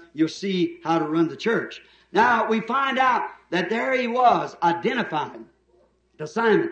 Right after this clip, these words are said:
Then we see in Nathanael, we bring him around. And Nathanael said, "Now, wait a minute. Now, you must be wrong." "No, I'm not wrong. You know that old fisherman that we used to fish with down there?" "Yes."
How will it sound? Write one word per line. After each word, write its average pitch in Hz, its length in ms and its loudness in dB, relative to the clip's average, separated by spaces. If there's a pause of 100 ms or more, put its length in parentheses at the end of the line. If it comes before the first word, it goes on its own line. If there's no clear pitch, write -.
(160)
Then 311 240 2
we 269 100 0
see 285 220 -6
in 226 260 -4
Nathanael, 208 440 -2
we 165 180 4
bring 226 240 -4
him 196 160 -2
around. 165 380 -2 (340)
And 127 80 -14
Nathanael 175 340 0
said, 175 140 -4
"Now, 160 140 0
wait 180 200 0
a 170 40 2
minute. 123 260 -6 (180)
Now, 117 100 -12
you 135 220 -6
must 170 260 -2
be 156 120 0
wrong." 139 320 -8
"No, 180 220 -6
I'm 269 160 -12
not 269 200 -10
wrong. 208 280 -8 (200)
You 190 160 -2
know 254 80 -4
that 254 80 -4
old 254 200 -4
fisherman 233 360 -6
that 208 100 -4
we 233 100 -6
used 240 220 -8
to 175 200 -2
fish 240 220 -8
with 233 200 -8
down 233 200 -6
there?" 233 240 -8
"Yes." 170 340 2